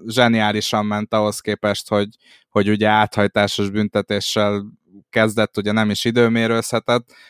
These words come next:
úgyhogy, ö, hát William Byron, az, hogyha most az épített pályás versenyeken is ennyire jó lesz, és ugye azt tudtuk már eddig is, hogy a short oválokon jó, tudtuk, hogy a másfeleseken jó,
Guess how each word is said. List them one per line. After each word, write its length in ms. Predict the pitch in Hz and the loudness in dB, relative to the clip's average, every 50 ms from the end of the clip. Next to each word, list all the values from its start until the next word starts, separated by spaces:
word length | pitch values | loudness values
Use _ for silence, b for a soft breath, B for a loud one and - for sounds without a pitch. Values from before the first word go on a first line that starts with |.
| b b b | b b b
úgyhogy, 680 | - 113 110 110 - - - 117 113 113 113 110 113 113 | -4 -2 -2 -2 -2 0 4 6 6 6 4 4 2 2
ö, 320 | 113 113 113 113 113 117 110 B B B B B B B B B B | 4 4 4 4 4 2 2 B B B B B B B B B B
hát 260 | B - 127 - - | B -2 -2 0 0
William 360 | 160 160 143 120 110 107 110 110 | 2 2 4 4 4 4 4 4
Byron, 540 | 113 117 120 123 127 131 135 135 135 135 - | 4 4 6 6 6 4 4 4 2 0 -2
az, 240 | - 127 127 - - | -2 0 0 0 0
hogyha 240 | - 123 113 - 120 | 0 0 0 0 0
most 220 | 110 110 - - | 0 0 0 -2
az 100 | 104 98 | -2 0
épített 480 | 113 139 185 - 165 - - 123 - _ | 2 0 0 0 -2 -2 0 0 0 _
pályás 400 | - 123 120 113 113 110 - - | 2 2 4 4 4 2 2 2
versenyeken 680 | 120 120 127 - - 147 127 117 107 - - 104 101 | 2 2 2 2 0 0 -2 -2 -2 -2 -4 -4 -4
is 220 | 101 - - - _ _ _ _ _ _ _ _ | -4 -6 -8 -12 _ _ _ _ _ _ _ _
ennyire 440 | - 123 123 127 135 131 127 123 117 | -4 0 2 4 4 6 6 6 6
jó 200 | 117 113 113 113 | 6 6 6 6
lesz, 320 | 110 110 110 107 - - - | 4 4 2 0 -2 -4 -2
és 440 | 104 104 104 - - - - - _ _ _ | -2 -2 -2 -2 -2 -4 -4 -6 _ _ _
ugye 240 | - 117 117 117 113 | -4 0 2 2 2
azt 180 | 110 - - | 2 0 -2
tudtuk 340 | - 123 117 - 117 104 - | -4 -4 -4 -4 -6 -6 -4
már 180 | - 107 107 107 | -2 -2 0 0
eddig 280 | 104 104 101 101 98 | 0 -2 -4 -6 -6
is, 180 | 101 98 - - | -6 -6 -6 -6
hogy 120 | 107 98 | -6 -6
a 40 | 101 | -6
short 360 | - - - 123 131 123 - | -4 0 2 2 2 2 2
oválokon 600 | 123 113 113 110 110 107 107 - - 113 107 104 | 2 2 2 2 2 2 0 -2 -4 -4 -4 -2
jó, 240 | 104 104 104 104 104 | -2 -2 -2 -4 -4
tudtuk, 440 | - - 117 110 - - 110 - - | -4 -6 -6 -6 -6 -6 -8 -8 -6
hogy 120 | 107 98 | -6 -6
a 60 | 98 | -4
másfeleseken 920 | 95 104 110 120 123 - - 131 120 120 117 - 117 - - 117 113 113 113 | -2 0 0 0 0 0 0 0 2 2 0 -2 -6 -8 -4 -2 -2 0 0
jó, 200 | 113 113 117 | 0 0 -2